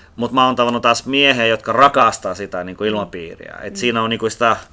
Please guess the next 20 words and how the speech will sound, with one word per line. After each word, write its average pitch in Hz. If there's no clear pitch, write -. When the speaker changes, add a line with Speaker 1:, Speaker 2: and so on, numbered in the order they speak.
Speaker 1:
niinku 107
<laughs> -
kilpailumeininkiä. 139
Speaker 2:
Mhm. 208
Speaker 1:
Ja 104
näin 127
poispäin. 104
Joten 123
tavallaan 120
naisia 131
mun 127
mielestä 120
motivoi 117
just 110
sillä, 117
että 104
otetaan 113
huomioon 120
niiden 104
tunteet, 123